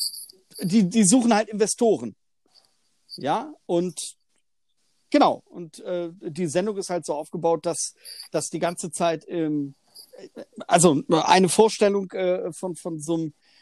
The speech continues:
von so einem Start-up, das geht dann vielleicht zwanzig Minuten und dann kommt das nächste und dann kommt wieder das nächste, ja. Ein anderes Beispiel ist, äh, äh, Sing Mein Song.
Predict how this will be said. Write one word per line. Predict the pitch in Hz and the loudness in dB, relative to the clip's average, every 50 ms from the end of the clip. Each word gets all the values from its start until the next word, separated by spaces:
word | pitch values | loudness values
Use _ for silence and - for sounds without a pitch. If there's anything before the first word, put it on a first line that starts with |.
| _ _ | _ _
von | - 165 | -10 -8
so | 139 170 | -8 -8
einem | 165 143 | -8 -8
Start-up, | - - 165 147 160 165 - 175 147 | -4 -4 -4 -4 -4 -6 -8 -10 -10
das | - 147 - - | -10 -10 -10 -6
geht | - 143 135 - | -6 -6 -4 -4
dann | 147 123 | -4 -4
vielleicht | - - 135 127 - - - | -4 -6 -8 -8 -6 -6 -6
zwanzig | - 160 151 - 160 143 - | -4 -4 -4 -6 -8 -6 -6
Minuten | 147 139 143 165 185 - 131 | -2 0 0 0 0 -2 -6
und | 113 101 | -10 -10
dann | 110 - | -10 -10
kommt | - 196 - | -10 -8 -8
das | 185 - | -6 -2
nächste | 185 180 185 185 - - - 147 120 | 0 2 2 2 0 -2 -6 -10 -10
und | - - | -10 -12
dann | - - | -12 -10
kommt | 160 165 151 | -8 -4 -4
wieder | 180 190 175 147 127 | 0 2 2 2 2
das | 120 - - | -2 -4 -6
nächste, | 123 113 107 - - - 110 - _ _ _ _ _ - _ _ _ _ _ _ _ _ | -8 -8 -8 -12 -16 -18 -20 -20 _ _ _ _ _ -20 _ _ _ _ _ _ _ _
ja. | - 120 135 170 214 214 - _ _ _ _ _ _ _ _ _ _ _ | -4 -4 -2 -2 -4 -6 -12 _ _ _ _ _ _ _ _ _ _ _
Ein | - 180 | -8 -4
anderes | 202 240 302 320 285 - - | -2 0 0 0 0 0 0
Beispiel | - 254 262 294 269 - - 302 277 277 | 2 2 2 2 -2 -4 -6 -6 -6 -6
ist, | 254 226 247 233 - - - - - | -6 -8 -8 -8 -10 -12 -14 -12 -8
äh, | 220 214 214 220 220 220 226 - 196 202 196 | -6 -4 -4 -4 -4 -6 -8 -8 -6 -6 -6
äh, | |
Sing | 170 160 269 285 | -4 -4 -4 -2
Mein | 269 254 240 226 | -2 -4 -6 -6
Song. | - - 285 285 202 110 101 | -8 -8 -8 -8 -8 -10 -14